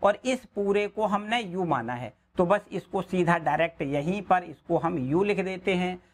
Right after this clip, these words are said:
प्लस का निशान लगा दो, यहाँ पर एक बटे में वाई माइनस दो पूरा हमारा वी है, इसको हमने वी माना है, बराबर का निशान और हमें दो लिखना है। ये हमारा अब नया नंबर तीसरा डाल देते हैं,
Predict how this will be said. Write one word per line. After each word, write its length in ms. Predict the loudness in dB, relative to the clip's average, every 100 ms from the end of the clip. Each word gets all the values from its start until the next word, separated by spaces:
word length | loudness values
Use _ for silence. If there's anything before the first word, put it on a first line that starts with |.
| _ 2
प्लस 280 | 2 2
का 180 | 0 0
निशान 380 | 0 0 2 2
लगा 280 | 2 2 0
दो, 280 | -2 -6 -8 _ _ 2
यहाँ 260 | 4 2
पर 180 | 2 0
एक 360 | 2 2 2 2
बटे 300 | 0 0 -2
में 140 | -2
वाई 320 | 2 2 0 -2
माइनस 420 | -2 0 -4 -6
दो 240 | -2 0 -2
पूरा 520 | -4 -8 0 4 2
हमारा 420 | 0 0 2 2
वी 420 | -2 -6 -8 -2 0
है, 400 | 0 0 -6 -12 -20
इसको 260 | -6 -4
हमने 240 | -2 -4 -2
वी 180 | -2 0
माना 280 | 0 2 -2
है, 240 | -2 -6 _ _ _
बराबर 500 | 4 6 6 4 2
का 160 | 2 0
निशान 560 | -2 0 2 2 -4 -14 _ 0
और 180 | 2 0
हमें 320 | 0 -2 -2
दो 140 | -8
लिखना 320 | -8 -6 -4 0
है। 200 | 0 -2
ये 180 | 0 2
हमारा 340 | 2 2 2
अब 200 | 0 -2 -4
नया 400 | -2 2 2 0
नंबर 640 | -2 -4 -4 0 0 0 -8 _
तीसरा 320 | -10 -4 -2 -2
डाल 180 | -4
देते 280 | -6 -20
हैं, 60 | _